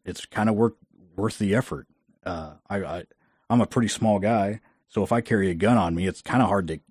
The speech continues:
hide it. Plus, it's uncomfortable most of the time. Uh, when it came around to do the renewal of my concealed carry permit, I think it was, like, a hundred bucks or something. I was like, "I don't know if it's worth it," you know?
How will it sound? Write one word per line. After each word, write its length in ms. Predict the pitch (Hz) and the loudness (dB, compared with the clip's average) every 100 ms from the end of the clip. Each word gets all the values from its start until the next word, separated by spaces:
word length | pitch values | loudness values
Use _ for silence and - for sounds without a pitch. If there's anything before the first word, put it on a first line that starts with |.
| _ | _
hide 300 | - 107 117 | -4 0 0
it. 180 | 87 - | -2 -4
Plus, 200 | 107 104 | -4 -4
it's 140 | - - - | -6 -8 -4
uncomfortable 600 | 101 - 127 - - 82 | -4 -2 -4 -4 -6 -4
most 260 | 80 - | -4 -8
of 100 | 80 | -14
the 60 | - | -14
time. 240 | 80 87 - _ _ _ | -8 -8 -10 _ _ _
Uh, 180 | 110 95 | -4 -2
when 180 | 90 101 | 0 -2
it 120 | - | 0
came 220 | 117 113 | 2 2
around 360 | 98 104 113 104 | 4 2 4 2
to 60 | 95 | 0
do 220 | 104 110 | 2 2
the 120 | 92 | 2
renewal 640 | 87 85 113 135 98 110 - _ _ - | -2 2 4 4 2 -4 -10 _ _ 0
of 160 | 101 92 | 0 2
my 200 | 90 85 | 0 -2
concealed 460 | - 95 - 98 | -4 -2 0 -2
carry 240 | - 135 113 | 2 2 2
permit, 300 | 87 85 107 | -2 0 0
I 60 | 90 | 0
think 120 | 104 | 0
it 40 | |
was, 100 | 90 | 0
like, 160 | 92 - | -2 -4
a 40 | |
hundred 240 | - 107 101 | -4 -2 -2
bucks 380 | 87 95 120 - | 0 0 0 -6
or 40 | |
something. 480 | - 131 143 139 127 _ _ _ _ 101 | -4 -2 0 -2 -4 _ _ _ _ 0
I 80 | |
was 120 | 104 101 | 2 2
like, 140 | 95 | 0
"I 80 | 131 | 2
don't 140 | 165 | 4
know 80 | 151 | 4
if 80 | 143 | 2
it's 100 | 117 | 2
worth 280 | 135 196 - | 0 0 -6
it," 100 | - | -10
you 80 | 156 | -8
know? 240 | 160 | -8